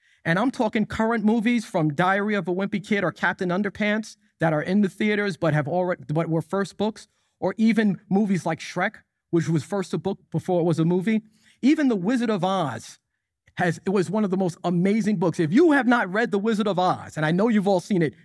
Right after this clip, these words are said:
you need to read that book. That book is crazy. So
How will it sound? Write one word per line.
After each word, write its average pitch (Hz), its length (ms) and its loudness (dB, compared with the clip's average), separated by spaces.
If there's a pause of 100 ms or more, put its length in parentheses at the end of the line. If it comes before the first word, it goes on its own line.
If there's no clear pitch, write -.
you 226 260 6
need 220 260 4
to 202 100 0
read 190 240 -4
that 170 240 -2
book. 170 240 -4
That 214 200 -2
book 147 200 -2
is 110 160 -12
crazy. - 560 -6 (1600)
So 202 380 -4